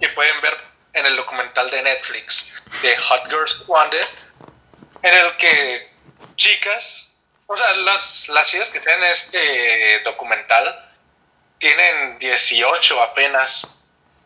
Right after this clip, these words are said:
Y dicen que en la, dentro de la industria del porno,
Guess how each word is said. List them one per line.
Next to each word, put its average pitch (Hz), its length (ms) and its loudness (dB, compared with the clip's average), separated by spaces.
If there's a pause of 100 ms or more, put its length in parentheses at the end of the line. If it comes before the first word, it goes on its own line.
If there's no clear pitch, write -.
(240)
Y 202 80 4
dicen 220 300 4
que 208 80 0
en 185 60 2
la, - 280 -2
dentro 160 340 0
de 147 100 -2
la 165 60 -4
industria 170 400 -6
del - 140 -4
porno, 160 600 0